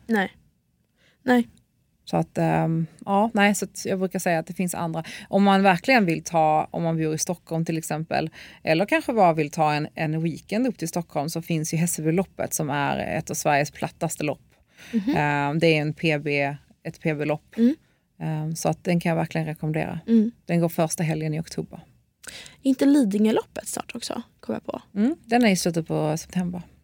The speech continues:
Speaker 1: Shit.
Speaker 2: Mm.
Speaker 1: Det ska jag ju ty-, har du sprungit det?
Speaker 2: Nej, jag har bara sprungit banan, alltså, på en söndag, en, på en
Speaker 1: Ja.
Speaker 2: träning. Alltså, typ, jag springer ett långpass, typ.
Speaker 1: Det, eller i, enligt min vetskap så ska ju det tydligen
Speaker 2: Det är tufft.
Speaker 1: vara tufft.
Speaker 2: Abborrbacken är ju en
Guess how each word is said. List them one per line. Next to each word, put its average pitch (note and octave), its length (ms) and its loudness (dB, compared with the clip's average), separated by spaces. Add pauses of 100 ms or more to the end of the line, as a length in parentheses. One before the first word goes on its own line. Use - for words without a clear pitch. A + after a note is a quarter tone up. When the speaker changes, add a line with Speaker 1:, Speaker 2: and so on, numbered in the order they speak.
(380)
Speaker 1:
Shit. - 420 -2 (220)
Speaker 2:
Mm. F3+ 180 -16 (100)
Speaker 1:
Det B3 200 2
ska - 180 -2
jag G#3 80 0
ju G#3+ 80 -2
ty-, A3 220 -4
har A3 160 4
du A3 100 4
sprungit A#3+ 280 -2
det? - 120 -6 (460)
Speaker 2:
Nej, F#3+ 240 2
jag F#3+ 80 6
har B3 100 4
bara C4 160 2
sprungit G3 400 2
banan, E3+ 360 2
alltså, - 180 -4 (440)
på F3 80 -8
en D#3+ 100 -4
söndag, D3+ 320 -2
en, E3+ 120 2
på F3 60 2
en A3+ 100 4
Speaker 1:
Ja. A3+ 60 2
Speaker 2:
träning. F3+ 420 0
Alltså, F#3+ 240 2
typ, F3 200 0 (400)
jag F#3 100 0
springer E3+ 220 0
ett D#3 60 0
långpass, - 400 -6
typ. - 120 -14 (460)
Speaker 1:
Det, C#4+ 560 2
eller A3+ 140 4
i, G#3+ 340 2 (240)
enligt A3 260 0
min B3 280 2
vetskap - 520 -6
så G3 120 -6
ska - 160 -6
ju F#3+ 100 -4
det - 140 -4
tydligen G#3 280 -2
Speaker 2:
Det G3 60 0
är - 100 -2
tufft. - 100 0
Speaker 1:
vara G#3 100 -8 (280)
tufft. - 320 -10
Speaker 2:
Abborrbacken E3+ 640 0
är D3 120 -2
ju D3+ 80 -2
en D3+ 240 -2